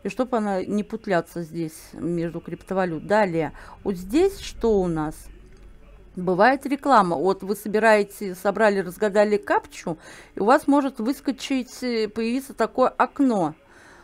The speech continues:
И будет красным написано, что его поменять шортинг. Это реклама. Вот здесь шортинг.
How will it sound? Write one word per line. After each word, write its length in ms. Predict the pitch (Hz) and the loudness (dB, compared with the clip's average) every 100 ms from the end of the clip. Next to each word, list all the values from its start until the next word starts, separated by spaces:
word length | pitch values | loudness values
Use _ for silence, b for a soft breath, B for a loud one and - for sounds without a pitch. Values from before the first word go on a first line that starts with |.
| B | B
И 180 | - 247 | -2 0
будет 300 | 226 240 226 | 0 0 -4
красным 720 | - 233 233 233 233 226 196 | -2 2 2 2 -2 -2 -2
написано, 720 | 214 240 240 214 - 196 180 | -2 -2 -4 -8 -6 -4 -2
что 260 | 180 - 196 | -4 -4 -2
его 240 | 170 175 | -2 -4
поменять 600 | - 208 202 226 262 254 - | -6 -4 -2 0 0 -2 -12
шортинг. 840 | - - - 214 170 - 165 160 - - | -18 -6 0 0 0 -6 -8 -8 -10 -4
Это 360 | 196 240 - - - | 0 2 2 0 -2
реклама. 840 | 175 202 - 214 208 175 160 151 _ b b b b | -2 -2 -2 4 4 4 0 -6 _ b b b b
Вот 140 | 196 | -6
здесь 680 | 190 180 220 190 160 - - _ _ | -4 -4 0 0 -2 -10 -20 _ _
шортинг. 880 | - - 220 185 - 170 160 - | -12 0 0 0 -6 -8 -8 -10